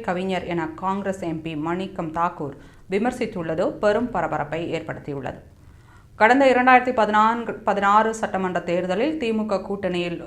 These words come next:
ஒதுக்கப்பட்ட நாற்பத்தி ஓரு தொகுதிகளை வரும் தேர்தலிலும் ஒதுக்க வேண்டும்,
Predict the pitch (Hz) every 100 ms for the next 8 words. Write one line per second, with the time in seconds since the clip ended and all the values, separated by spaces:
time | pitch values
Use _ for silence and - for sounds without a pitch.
0 | - 185 190 190 180 170 233 220 190 202
1 | 254 226 208 202 170 175 175 170 170 -
2 | - - - 190 240 294 311 214 202 208
3 | 202 196 190 175 170 196 160 170 175